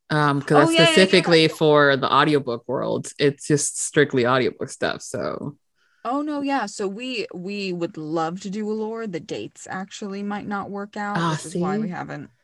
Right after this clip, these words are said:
Speaker 2: gotten tickets yet. Yeah, yeah, yeah. It's kind of frustrating. Um, we might be in the U K then.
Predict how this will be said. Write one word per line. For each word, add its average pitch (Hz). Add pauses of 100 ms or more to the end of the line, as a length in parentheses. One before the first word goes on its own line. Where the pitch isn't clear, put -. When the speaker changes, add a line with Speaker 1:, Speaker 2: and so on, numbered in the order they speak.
(120)
Speaker 2:
gotten 156
tickets 170
yet. 170
Yeah, 139
yeah, 135
yeah. 143
It's -
kind 160
of 180
frustrating. 165
Um, 156
we 160
might 139
be 147 (400)
in 180
the 156
U 143
K 160
then. 202